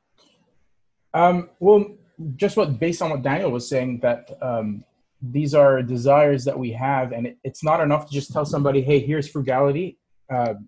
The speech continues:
follow these instructions on your own, and you've got it done." What Girard tells us that is that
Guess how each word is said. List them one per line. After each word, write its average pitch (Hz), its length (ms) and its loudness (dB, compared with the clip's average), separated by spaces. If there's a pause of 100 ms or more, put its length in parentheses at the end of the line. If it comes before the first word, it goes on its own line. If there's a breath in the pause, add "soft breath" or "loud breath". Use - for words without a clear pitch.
(460)
follow 170 180 4
these 165 180 0
instructions 160 580 -6
on 139 120 -2
your 131 200 -4
own, 156 180 0
and 123 320 -6
you've 127 200 -10
got 131 180 -2
it 123 120 -8
done." 123 220 -6 (320)
What 156 160 -2 (240)
Girard 143 500 0 (260)
tells 135 280 0
us 117 380 -4
that 131 200 -2
is 120 140 -6
that 127 220 0